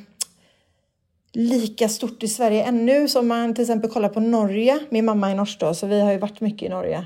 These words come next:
när vi har vuxit upp. Där finns det ju en helt annan kultur av det här med att man hyr ut sin källare eller man har en del av, eh,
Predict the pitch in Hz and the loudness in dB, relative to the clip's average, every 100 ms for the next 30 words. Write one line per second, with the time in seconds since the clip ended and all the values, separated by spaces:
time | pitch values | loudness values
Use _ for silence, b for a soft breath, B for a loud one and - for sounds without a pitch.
0 | - - 185 185 185 180 180 185 202 254 | -10 -6 -4 0 0 0 0 -2 -4 -4
1 | 247 B B B B - 277 311 359 240 | -4 B B B B 0 2 4 2 2
2 | 240 208 220 - 190 185 208 175 - 403 | 2 2 2 2 -2 -4 -4 -6 0 2
3 | 381 269 233 226 147 - 196 202 208 190 | 4 4 2 0 -2 -4 -6 -2 -2 2
4 | 208 202 233 233 240 214 233 180 127 - | 2 2 -2 -4 -4 -2 -2 -2 -4 -6
5 | 62 - b b b - 196 190 190 180 | -8 -10 b b b -2 -2 0 -2 -2
6 | 165 185 190 185 b b - 190 202 190 | -4 -2 -4 -4 b b -8 -2 0 2
7 | 185 185 190 196 202 190 196 - 65 | 0 -2 -2 -2 -4 -4 -2 -2 -4